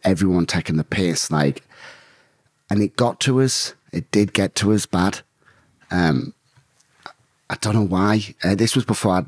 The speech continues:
learned to not give a fuck. It was round about this time I'd done it. I just thought, "You know what? Just fucking embrace it. Just, this is what I'm doing. Why am I asked about what some people who, who were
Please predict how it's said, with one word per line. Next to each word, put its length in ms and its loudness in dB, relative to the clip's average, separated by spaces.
learned 300 0
to 80 0
not 160 0
give 140 -2
a 60 -2
fuck. 380 0
It 80 -20
was 100 -2
round 180 2
about 240 2
this 140 -4
time 300 -2
I'd 80 -2
done 160 0
it. 80 -2
I 40 -12
just 160 -8
thought, 100 -4
"You 60 -2
know 80 4
what? 260 0
Just 180 -8
fucking 360 -4
embrace 460 -2
it. 180 -4
Just, 300 -6
this 180 -2
is 100 -2
what 100 0
I'm 120 0
doing. 340 0
Why 180 0
am 100 2
I 120 0
asked 360 0
about 300 -2
what 220 0
some 160 0
people 240 0
who, 280 0
who 120 -4
were 580 2